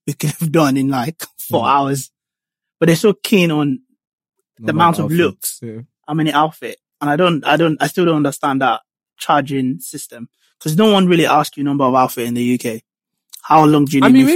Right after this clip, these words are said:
Speaker 1: before?
Speaker 3: because
Speaker 1: Five hours, eight hours, twelve hours.
Speaker 3: Maybe it's a culture thing, because the fact that we just do things ev-, like, something that should take one hour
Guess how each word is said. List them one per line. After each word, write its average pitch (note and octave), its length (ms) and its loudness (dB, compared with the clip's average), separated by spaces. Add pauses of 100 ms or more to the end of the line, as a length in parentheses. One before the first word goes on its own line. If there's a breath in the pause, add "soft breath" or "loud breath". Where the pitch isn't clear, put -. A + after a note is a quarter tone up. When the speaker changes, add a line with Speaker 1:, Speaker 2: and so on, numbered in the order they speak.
(140)
Speaker 1:
before? B3 60 4
Speaker 3:
because A3+ 240 0
Speaker 1:
Five D#3 240 4
hours, B2 460 0
eight D3+ 220 0
hours, B2+ 520 -2 (280)
twelve F3 260 4
hours. B2 480 0 (320)
Speaker 3:
Maybe C#4 200 2
it's D#4 100 0
a F#3 80 0
culture A3 380 0
thing, A#3 200 0
because F3 540 -4 (200)
the F3 80 -4
fact G#3 240 0
that F3+ 160 0
we F3 80 -10
just E3 300 -6
do F3+ 160 -4
things F3 340 -8
ev-, E3+ 240 -8
like, E3 260 -6 (100)
something A3 340 -2
that F3+ 140 -4
should F3+ 120 -10
take F#3+ 160 -4
one E3+ 220 -6
hour E3 400 -6